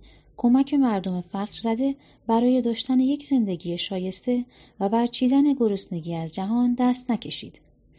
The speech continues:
یک تماس تلفنی ترسناک تقریباً او را از پیشروی باز داشت، تا اینکه با علت نهفته در پس مقاومت خود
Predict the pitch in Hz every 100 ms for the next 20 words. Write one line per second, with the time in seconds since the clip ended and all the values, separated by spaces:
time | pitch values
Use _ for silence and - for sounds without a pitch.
0 | - - - _ 339 370 - 240 220 214
1 | - 180 175 185 185 214 - 240 233 -
2 | 277 - - _ - 269 - 254 254 226
3 | 202 185 180 202 - 240 - 262 262 294
4 | 240 175 - 160 165 - - - - _
5 | - 269 294 311 294 240 233 254 254 285
6 | 294 302 277 226 - 190 180 175 247 254
7 | 294 240 196 170 165 160 160 170 - 247